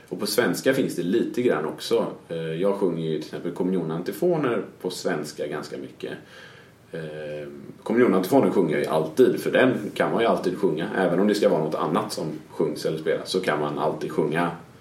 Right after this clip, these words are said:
kommunionantifonen, om bara så på en psalmton. Eh, för det är också en text som hör till mässan, och den bör man inte, man bör inte ta ifrån folk det. Folk förtjänar att få, få vara med om hela mässan. Eh,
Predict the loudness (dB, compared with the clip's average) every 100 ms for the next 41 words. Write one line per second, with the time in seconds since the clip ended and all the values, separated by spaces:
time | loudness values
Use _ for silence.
0 | -20 -20 -4 0 0 -2 -6 -2 0 2
1 | 2 2 -2 -2 0 2 2 2 2 -2
2 | -4 -4 -2 -2 0 2 2 -2 -10 -14
3 | -14 -16 -20 -20 -12 -10 -8 0 4 4
4 | 4 2 2 0 -6 -2 0 0 2 2
5 | 2 0 -2 0 0 0 0 0 -2 -4
6 | -6 -8 -10 -14 -2 2 4 4 2 0
7 | 0 2 2 4 2 2 2 2 2 2
8 | 2 0 -2 -2 -2 0 0 -2 -2 0
9 | 2 0 -2 0 2 2 0 -8 -20 -20
10 | -20 -20 2 2 2 -2 -2 0 2 2
11 | 2 2 2 0 -2 -6 -10 -18 -20 -20
12 | -20 -20 -20 -20 -20 -20 -20 -18 -18 -18
13 | -18 -20 -20 -20 -20 -12 -8 -4 -2 0